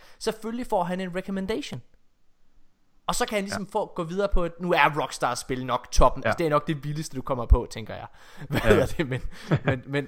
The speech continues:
Speaker 1: men, men du forstår pointen.
Speaker 2: Ja, lige
Speaker 1: Ja.
Speaker 2: præcis. Men
Speaker 1: Lad
Speaker 2: det er
Speaker 1: os
Speaker 2: i hvert fald, altså, det er også godt, der bliver lagt noget fokus på det. Fordi
Speaker 1: Ja.
Speaker 2: folk skal jo heller ikke... Det, altså,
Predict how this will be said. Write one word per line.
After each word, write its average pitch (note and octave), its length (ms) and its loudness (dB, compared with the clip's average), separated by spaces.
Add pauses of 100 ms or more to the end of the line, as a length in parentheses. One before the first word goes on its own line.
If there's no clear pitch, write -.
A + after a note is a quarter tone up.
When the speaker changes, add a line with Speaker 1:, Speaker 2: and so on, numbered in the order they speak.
Speaker 1:
men, C#3+ 260 -6
men C#3+ 140 -2
du C#3+ 80 -2
forstår D3+ 280 0
pointen. G#2 380 -2 (380)
Speaker 2:
Ja, A2 120 6 (120)
lige A#2 120 0
Speaker 1:
Ja. G#2+ 60 2
Speaker 2:
præcis. F#2+ 400 -2 (240)
Men - 80 8
Speaker 1:
Lad F3 100 8
Speaker 2:
det A#3 100 10
er C3 60 12
Speaker 1:
os A#2+ 60 4
Speaker 2:
i B2 40 2
hvert B2 140 2
fald, - 140 0
altså, A2+ 200 0
det B2 100 4
er A#2+ 40 10
også B2 140 4
godt, A#2 140 6
der A2+ 80 2
bliver G2+ 160 0
lagt G2 180 -2
noget G2+ 160 0
fokus G#2+ 360 4
på - 180 0
det. G2 160 4 (180)
Fordi G#2 140 0
Speaker 1:
Ja. F#2 100 0
Speaker 2:
folk A2 180 8
skal - 120 0
jo G#2+ 40 8
heller A2 160 10
ikke... G#2+ 180 2 (400)
Det, C3 180 10
altså, A#2 220 8